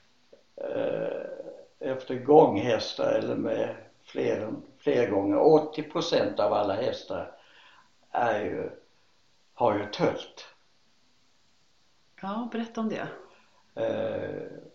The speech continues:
Speaker 1: det kan du se på travbanorna när, när, eh,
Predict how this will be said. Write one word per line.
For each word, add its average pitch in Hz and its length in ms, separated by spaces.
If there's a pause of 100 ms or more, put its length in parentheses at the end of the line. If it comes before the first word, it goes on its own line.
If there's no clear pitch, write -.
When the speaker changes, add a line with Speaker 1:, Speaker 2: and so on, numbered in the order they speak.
(200)
Speaker 1:
det 104 140
kan 117 220
du 120 100
se 110 340
på 104 500 (120)
travbanorna 104 1000
när, 120 180
när, 117 760
eh, 113 60